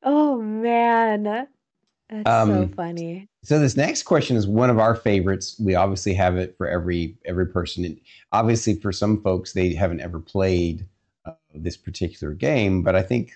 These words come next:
Speaker 2: most, most folks on Twitch at least have, eh, know of it. And so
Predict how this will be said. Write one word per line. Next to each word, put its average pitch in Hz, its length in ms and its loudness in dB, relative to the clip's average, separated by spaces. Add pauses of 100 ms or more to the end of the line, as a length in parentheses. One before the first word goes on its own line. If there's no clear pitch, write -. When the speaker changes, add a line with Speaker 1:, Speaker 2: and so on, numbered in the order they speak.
(280)
Speaker 2:
most, 98 340 -2
most 95 260 -4
folks 87 280 -2
on 82 180 -8
Twitch - 420 -2
at 85 120 -8
least 87 240 -6
have, 82 180 -4 (240)
eh, - 60 -6 (320)
know 101 400 2
of 90 180 0
it. 85 220 -6
And 85 200 -6
so 78 460 -6